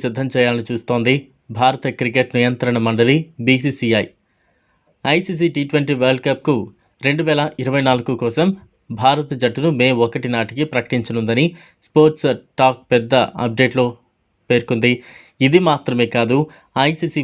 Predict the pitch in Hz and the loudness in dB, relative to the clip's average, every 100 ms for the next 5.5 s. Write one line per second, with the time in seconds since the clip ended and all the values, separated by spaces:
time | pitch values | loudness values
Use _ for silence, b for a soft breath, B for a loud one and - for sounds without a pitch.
0 | 139 139 135 143 127 131 123 135 123 127 | -2 -2 -2 0 2 0 0 -2 -2 -2
1 | 123 131 131 - 139 - _ - 143 143 | 0 0 0 -2 -2 -4 _ 0 2 2
2 | 131 117 127 123 120 139 123 123 117 127 | 0 0 0 0 -2 -2 0 2 0 0
3 | 117 117 120 123 123 104 - _ _ - | -2 0 0 2 2 0 -6 _ _ -8
4 | - 175 220 B B B 120 113 135 151 | 0 2 2 B B B -2 -2 0 0
5 | 143 123 131 156 | 0 0 2 2